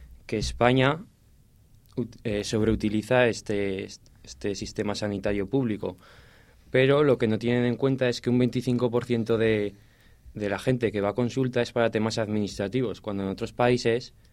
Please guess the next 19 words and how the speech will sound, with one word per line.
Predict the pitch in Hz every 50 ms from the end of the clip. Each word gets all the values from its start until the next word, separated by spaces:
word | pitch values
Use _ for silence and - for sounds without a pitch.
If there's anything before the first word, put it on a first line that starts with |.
| _ - - - - - - -
eso | 117 107 - 120 123
no | 120 110
lo | 110
lleva | 110 107 107
el | 107 104
médico, | 113 120 120 120 113 107 120 120 135
sino | - - - 107 104 98 95 95 87 - - - - _ -
una | 107 101 95
persona | - 104 101 - 113 110 113 117 117 131 - - - - _ _ _ -
administrativa. | 110 95 101 101 98 92 90 - - 98 95 90 120 113 92 85 - _ _ - - - - - - - - -
El | - 107
veinte | 104 110 110 110 139 123
por | 127 143 131
ciento, | - 143 147 147 131 131 135 135 165 196 - - _ - _ _ _ - _ - - - - _ _ _
otro | - 117 - 127 131
veinte | 127 123 120 123 120
por | 120 127 127
ciento, | - 135 135 135 131 131 127 139 - - - - _ _ _ _ _ _ _ _ - - - - - - _ _ _ - - _ _
son, | - - - 127 131 131 131 135 131 131 131 127 123 120 113 110